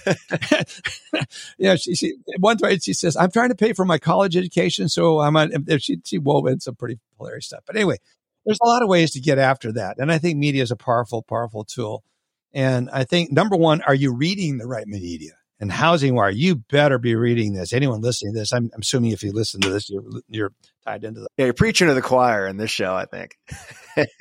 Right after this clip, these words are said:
Speaker 2: But one thing is to scan it, another thing is read it, and then bring the material out and then actually bring it to the meeting. "Hey, do you read this, our hou-,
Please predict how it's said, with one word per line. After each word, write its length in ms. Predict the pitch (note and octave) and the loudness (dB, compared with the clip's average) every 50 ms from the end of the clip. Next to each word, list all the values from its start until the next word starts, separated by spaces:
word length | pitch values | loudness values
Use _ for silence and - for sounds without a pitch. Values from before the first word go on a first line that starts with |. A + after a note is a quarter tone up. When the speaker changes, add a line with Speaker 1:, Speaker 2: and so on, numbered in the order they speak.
| - B2 - _ - - - _ _ - | -6 -6 -6 _ -18 -18 -18 _ _ -2
Speaker 2:
But 140 | G#3 G3+ | 0 2
one 160 | G#3 C#4+ F#4 F#4+ | 2 2 4 2
thing 140 | G#4 F4+ G#4 | 2 2 2
is 100 | - - | 0 -2
to 120 | - F3+ | -4 -4
scan 440 | - - - - G3 F3 F3+ F#3 G3+ | -4 -6 -6 -4 -2 0 2 2 2
it, 60 | A3+ | 0
another 280 | A3 F3+ F3 F3 F3+ F3+ | 0 0 0 2 2 0
thing 140 | F3+ E3 D3+ | 2 2 2
is 100 | C3+ B2 | 2 2
read 280 | B2 D3 F3 G3+ D#3+ | 2 2 2 0 0
it, 80 | A#2 G2+ | 0 2
and 80 | A#2+ | 2
then 200 | D#3+ A3+ A#3+ A3+ | 4 4 4 2
bring 300 | D3+ E3 G#3 A#3+ C#4 D#4+ | 4 4 4 4 2 0
the 80 | D#4+ A3 | 0 0
material 460 | F#3 D3+ - - F3+ F#3+ F3 E3+ E3 - D#3 | 0 0 0 0 2 2 2 2 2 2 2
out 260 | D3 G3 - - - | 2 2 2 0 0
and 140 | D#3+ D3+ D3 | 2 2 2
then 160 | D#3+ E3 D#3+ - - | 2 2 0 0 -2
actually 340 | B2+ B2+ D3 - - D3 C#3+ | 0 -2 -2 -2 -4 -6 -2
bring 200 | C3 C#3+ D3 C#3+ | 0 0 0 0
it 120 | C#3 A#2+ - | 0 -2 -4
to 100 | C3+ B2 | -4 -4
the 80 | A#2+ | -2
meeting. 280 | A#2 C3 D#3 D#3 - - _ _ _ _ _ _ _ _ | -2 0 -2 -2 -4 -8 _ _ _ _ _ _ _ _
"Hey, 120 | C#3+ D3 C3+ | -4 -2 0
do 60 | C3+ | 2
you 120 | C#3+ D3+ | 2 2
read 220 | D3 D3+ D#3 D#3 C#3 | 4 4 4 4 4
this, 220 | D#3 D#3+ - - | 2 0 0 0
our 140 | D3+ C#3 G#2+ | -2 -2 -2
hou-, 260 | G#2+ A2+ D3 D#3+ | -2 -4 -4 -6